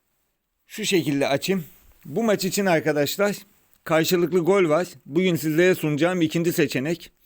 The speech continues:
Bir seksen beş oranı var. Toplamda iki maçı topladığımız zaman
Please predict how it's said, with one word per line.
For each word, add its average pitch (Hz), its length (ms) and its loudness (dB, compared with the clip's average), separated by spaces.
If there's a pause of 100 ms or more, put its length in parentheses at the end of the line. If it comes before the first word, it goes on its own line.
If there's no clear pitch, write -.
(460)
Bir 190 140 0
seksen 165 460 0
beş 185 160 2
oranı 160 300 2
var. 151 180 -4 (600)
Toplamda 175 760 0
iki 156 220 -2
maçı 156 320 -2
topladığımız 160 720 2
zaman 147 420 -2